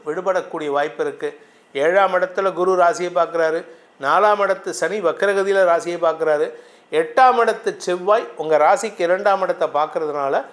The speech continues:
தொண்டை பகுதியிலோ அல்லது இடுப்பு பகுதியிலோ இருக்கக்கூடிய மருத்துவ ரீதியான சிக்கல்களுக்கு தீர்வு கிடைக்கணும்னா துர்கா சப்தஸ்லோகியை தினமும் பாராயணம் செய்து வாருங்கள். துர்கைக்கு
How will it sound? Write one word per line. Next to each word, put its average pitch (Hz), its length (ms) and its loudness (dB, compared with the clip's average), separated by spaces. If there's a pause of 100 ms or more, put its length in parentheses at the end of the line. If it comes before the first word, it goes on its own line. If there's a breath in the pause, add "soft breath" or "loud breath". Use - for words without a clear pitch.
(300 loud breath)
தொண்டை 233 400 0
பகுதியிலோ 185 720 -2
அல்லது 170 360 -2
இடுப்பு 208 400 -4
பகுதியிலோ 175 460 -2
இருக்கக்கூடிய 160 760 -6 (360 loud breath)
மருத்துவ 226 520 0
ரீதியான 185 460 -2
சிக்கல்களுக்கு 170 800 -4 (240)
தீர்வு 233 340 -6
கிடைக்கணும்னா 170 640 -6 (540 loud breath)
துர்கா 175 460 0 (140)
சப்தஸ்லோகியை 165 880 -6
தினமும் 190 420 -4
பாராயணம் 175 520 2
செய்து 165 220 -4
வாருங்கள். 160 400 0 (200)
துர்கைக்கு 180 640 -6